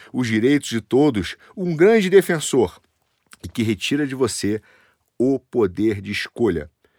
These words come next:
E por isso ele se torna um poder político e cria um princípio de legitimação de autoridade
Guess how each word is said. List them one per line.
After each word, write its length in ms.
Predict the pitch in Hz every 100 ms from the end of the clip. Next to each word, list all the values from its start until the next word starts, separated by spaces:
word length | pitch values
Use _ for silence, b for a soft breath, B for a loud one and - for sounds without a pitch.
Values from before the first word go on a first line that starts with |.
| b b
E 120 | - 95
por 200 | 113 104
isso 300 | 151 - 101
ele 140 | 107
se 180 | - 113
torna 460 | - 107 104 107 b b
um 80 | 117
poder 420 | - 113 107 120
político 680 | - 143 113 131 - - 82 b -
e 100 | 113
cria 420 | - 156 175 143
um 120 | 135
princípio 880 | 127 139 131 - - 233 - 131 113 b -
de 140 | 117
legitimação 1000 | 117 151 220 175 - 175 156 - 143 143
de 180 | 139 117
autoridade 760 | 143 - 165 151 117 117 120